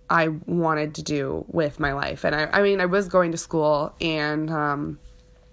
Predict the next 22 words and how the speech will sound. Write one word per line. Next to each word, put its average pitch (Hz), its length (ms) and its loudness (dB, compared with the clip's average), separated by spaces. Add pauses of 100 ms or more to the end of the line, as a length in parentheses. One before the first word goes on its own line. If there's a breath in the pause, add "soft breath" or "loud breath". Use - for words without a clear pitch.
(200)
but 196 160 6
I 196 80 6
was 196 80 2
going 196 240 2
out, 165 240 4
like, 156 120 -4
a 151 80 -4
lot, 143 340 0
and 151 120 -4
I 147 40 -4
was 143 160 -6
just 156 180 -6
drinking 160 300 -4
a 151 80 -2
lot. 139 260 -4 (460 loud breath)
And, 170 420 2
um, 151 460 2
I 175 80 2
had 175 220 2
a 165 40 0
lot 160 300 4
of 160 400 -2